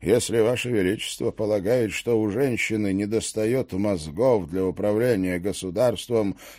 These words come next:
то и я вам более ни к чему». С этими словами Алисанна покинула Королевскую гавань,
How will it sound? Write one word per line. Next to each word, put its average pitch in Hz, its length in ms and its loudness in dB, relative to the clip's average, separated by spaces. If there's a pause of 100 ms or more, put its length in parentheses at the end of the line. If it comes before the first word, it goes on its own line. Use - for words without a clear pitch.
то 156 160 4
и 147 140 6
я 147 280 4
вам 95 300 0
более 71 420 -8
ни 69 160 -8
к - 100 -16
чему». 55 440 -10 (720)
С - 80 -10
этими 92 400 0
словами 90 540 0
Алисанна 90 680 -2
покинула 87 680 -2
Королевскую 71 720 -6
гавань, 123 520 -2